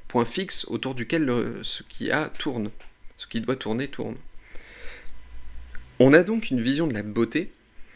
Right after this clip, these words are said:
euh, qui, à la fois, est au sein de la modernité, et en même temps, qui, finalement, est l'élément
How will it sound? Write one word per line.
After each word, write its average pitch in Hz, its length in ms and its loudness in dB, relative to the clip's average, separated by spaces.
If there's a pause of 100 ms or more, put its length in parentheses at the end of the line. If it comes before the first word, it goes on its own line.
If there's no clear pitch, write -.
(640)
euh, 110 340 -4
qui, 156 480 -2 (1400)
à 120 100 6
la 151 100 8
fois, 160 300 2
est 117 240 2
au 117 60 0
sein 196 360 4
de 135 80 2
la 127 80 8
modernité, 113 680 2 (920)
et 139 140 6
en 151 80 8
même 147 240 4
temps, 202 280 -2 (920)
qui, 170 380 -6 (480)
finalement, 123 680 4 (560)
est 180 300 4 (200)
l'élément 143 720 4